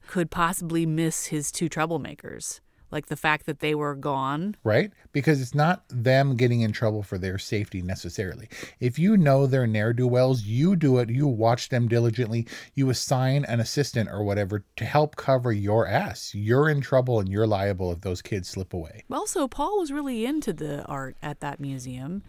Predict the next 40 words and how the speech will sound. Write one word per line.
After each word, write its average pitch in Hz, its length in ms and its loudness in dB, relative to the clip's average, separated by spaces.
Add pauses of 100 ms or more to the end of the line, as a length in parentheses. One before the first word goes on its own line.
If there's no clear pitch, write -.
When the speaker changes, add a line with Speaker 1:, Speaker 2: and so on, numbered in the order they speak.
Speaker 1:
and 185 440 -4 (120)
I'm, 202 320 -4
I 196 100 -4
was 202 180 -2
surprised 233 500 -4
that 160 160 -4
he 180 80 -4
so 185 200 -4
willingly 165 540 0
just 135 360 -8
cut 196 280 -4 (140)
the 156 140 -6
field 226 240 0
trip, - 260 -10 (140)
considering 139 720 -6 (120)
that 139 160 -8
he 151 180 -8
had 139 240 -10 (260)
bankrolled 131 480 -8
it 196 100 -4
and 202 100 -8
seemed 214 340 -8
pretty 247 200 -4
interested, 156 540 -6 (160)
Speaker 2:
No, 226 80 2
he 202 120 2
Speaker 1:
as 190 100 0
Speaker 2:
was 233 160 4
Speaker 1:
a 226 40 0
matter 185 120 0
Speaker 2:
interested. 110 200 -2
Speaker 1:
of 147 60 0
fact, - 160 -8
in 190 80 -8
all 196 180 -6
of 208 60 -8
the 214 60 -8
art 247 180 -8
around 240 320 -6
it. - 160 -8